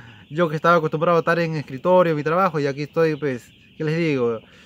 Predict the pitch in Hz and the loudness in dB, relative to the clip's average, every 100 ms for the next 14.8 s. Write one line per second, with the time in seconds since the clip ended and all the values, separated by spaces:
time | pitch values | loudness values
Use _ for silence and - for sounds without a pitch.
0 | - - - 131 135 147 139 151 143 135 | -20 -20 -8 -4 -2 -2 0 0 2 0
1 | 127 120 120 120 120 120 123 113 131 135 | 2 2 0 -2 -4 -4 -6 -6 -6 -2
2 | 156 196 196 180 170 156 147 156 147 151 | 2 4 4 4 4 2 0 -2 -2 2
3 | 180 196 185 175 165 156 147 - _ _ | 6 8 8 6 4 2 0 -6 _ _
4 | _ _ 151 147 190 202 180 156 147 160 | _ _ -6 -4 0 2 2 2 0 -2
5 | 151 147 156 147 143 127 - 135 120 143 | -2 -4 -4 -6 -6 -6 -6 -6 -4 -6
6 | 156 151 180 185 156 196 185 196 165 147 | -2 0 2 0 -4 -2 -2 2 2 0
7 | 135 - 170 175 156 147 170 175 170 160 | -6 -10 -4 -4 -4 -4 -6 -4 -2 -2
8 | 147 165 143 175 180 156 151 160 147 143 | 0 2 2 2 2 0 -4 -4 -4 -2
9 | 160 147 139 127 123 117 117 127 170 165 | -2 -2 -6 -8 -6 -6 -6 -6 -4 -4
10 | 170 170 160 143 135 165 170 151 - - | -2 -2 -2 -2 -4 -2 -2 -4 -14 -20
11 | - _ _ _ _ - _ - - - | -20 _ _ _ _ -20 _ -20 -20 -20
12 | 220 - - _ _ _ _ _ - _ | -20 -20 -20 _ _ _ _ _ -20 _
13 | - 165 180 151 131 - 139 127 180 190 | -8 -2 2 4 2 -2 -4 -2 0 2
14 | 202 190 196 196 185 156 - - | 4 2 2 2 2 0 -12 -20